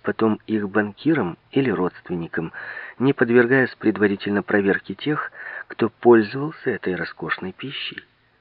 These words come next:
В то время как ловкая супружеская чета трудилась так усердно, ещё два персонажа, куда более мирные, ютились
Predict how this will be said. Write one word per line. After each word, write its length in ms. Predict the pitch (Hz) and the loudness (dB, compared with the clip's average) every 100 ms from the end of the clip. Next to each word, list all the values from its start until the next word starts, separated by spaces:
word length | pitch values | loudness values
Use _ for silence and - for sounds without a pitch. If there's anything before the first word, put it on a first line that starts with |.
| _ _ _ _ _ _ _ - - - | _ _ _ _ _ _ _ -20 -20 -18
В 100 | - | 4
то 120 | 143 | 4
время 240 | 165 196 | 6 4
как 240 | 151 131 - | 4 2 6
ловкая 340 | 180 - 98 | 4 6 0
супружеская 680 | - 101 - 147 113 - 95 | 2 -2 2 0 0 -2 -2
чета 320 | - 92 120 | -2 -2 -2
трудилась 520 | 135 - 101 131 123 - | 0 2 2 2 -2 0
так 200 | 117 - | 0 0
усердно, 640 | - - 90 78 76 113 - - - - - - | -8 -2 -2 -2 -4 -6 -6 -14 -14 -18 -16 -6
ещё 340 | 175 - 196 | -4 4 4
два 240 | 147 101 | 4 0
персонажа, 760 | 85 92 - 90 87 90 92 139 _ _ _ _ - | -2 -4 -2 -2 2 2 0 -4 _ _ _ _ 0
куда 160 | 135 | 2
более 320 | 104 95 87 87 | 2 2 0 -2
мирные, 600 | 82 92 90 95 135 131 | 0 0 0 -4 -6 -4
ютились 540 | 90 - 92 95 135 | -4 -4 -4 -4 -6